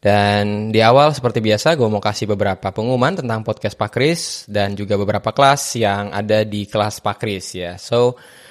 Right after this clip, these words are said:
ada satu pengumuman yang bisa jadi satu hal yang mungkin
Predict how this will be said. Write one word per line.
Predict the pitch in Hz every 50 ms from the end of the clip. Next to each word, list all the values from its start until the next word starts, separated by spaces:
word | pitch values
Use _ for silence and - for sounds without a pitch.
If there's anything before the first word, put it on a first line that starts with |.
| - - -
ada | - 135 151
satu | 180 170 175
pengumuman | 156 156 147 147 151 156 156
yang | 143 131 127 127 127 123 127 123 123 127 131 143 151 _
bisa | - 117 110 - - 120 113 110 107 107 104 104 - - -
jadi | 104 110 107 104 101 104 101 101 98
satu | - 107 101 - 110 104 101
hal | 117 113 113 110
yang | 107 104 101 98 98 101 101 95
mungkin | 104 110 117 - 143 139 135 135 135 135 139 147 -